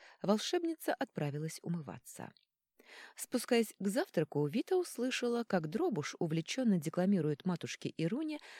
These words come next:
результат своего ночного бдения. «Я сегодня семечек не грызла, не смотрела трепетно в окно.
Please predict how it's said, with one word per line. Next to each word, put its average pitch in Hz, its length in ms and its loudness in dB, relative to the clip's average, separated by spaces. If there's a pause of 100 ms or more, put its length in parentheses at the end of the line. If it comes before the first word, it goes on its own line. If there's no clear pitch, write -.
(100)
результат 190 640 4 (100)
своего 254 400 2
ночного 127 480 -2
бдения. - 640 -8 (1700)
«Я 139 340 4
сегодня 185 500 2
семечек 196 640 2
не 170 100 4
грызла, 139 580 2 (260)
не 156 160 0
смотрела 202 600 2
трепетно 170 580 2
в 151 60 2
окно. 160 440 2